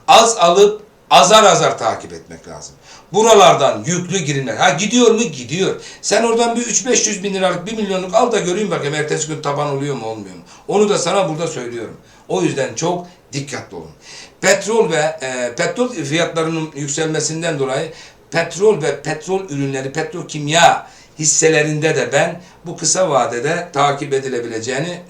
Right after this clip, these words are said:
düşünüyorum. Hemen endeksimize bir bakarak videomuzu sonlandıralım diye düşünüyorum. Şimdi bu endeksimize baktığımız zaman dolar bazında endeksimizi bir açalım.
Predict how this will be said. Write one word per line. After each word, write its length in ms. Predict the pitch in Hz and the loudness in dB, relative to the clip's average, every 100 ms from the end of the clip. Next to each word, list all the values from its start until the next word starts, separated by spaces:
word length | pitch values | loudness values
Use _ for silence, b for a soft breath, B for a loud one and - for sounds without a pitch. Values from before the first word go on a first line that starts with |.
| - | -8
düşünüyorum. 440 | 127 120 104 92 B B B | -4 -4 -6 -10 B B B
Hemen 280 | 190 233 226 | -2 0 0
endeksimize 720 | 220 220 220 - 202 185 175 | -2 0 0 0 -2 -4 -2
bir 200 | 156 139 | -4 0
bakarak 520 | 180 - 143 185 190 B B - | 0 0 0 0 -2 B B -10
videomuzu 840 | 175 147 131 113 110 143 160 151 - - | -6 -2 -2 -2 -2 -2 -2 -6 -14 -8
sonlandıralım 960 | - 143 120 120 123 113 110 113 107 | -2 0 0 -2 -4 -4 -4 -4 -4
diye 160 | 107 131 | -8 -8
düşünüyorum. 340 | - 87 - B B | -8 -10 -16 B B
Şimdi 260 | - 214 202 | -4 0 0
bu 80 | 190 | 2
endeksimize 680 | 208 208 - 175 156 143 | 2 2 0 -2 -4 -2
baktığımız 360 | 160 - 143 139 | -2 -2 -6 -4
zaman 280 | 160 175 - | -4 -6 -2
dolar 460 | 135 139 185 - 120 | 0 2 2 0 -2
bazında 420 | 117 123 123 147 | -4 -6 -6 -6
endeksimizi 540 | 123 120 107 120 135 | -6 -6 -8 -8 -8
bir 60 | 117 | -8
açalım. 340 | 104 107 95 | -8 -8 -10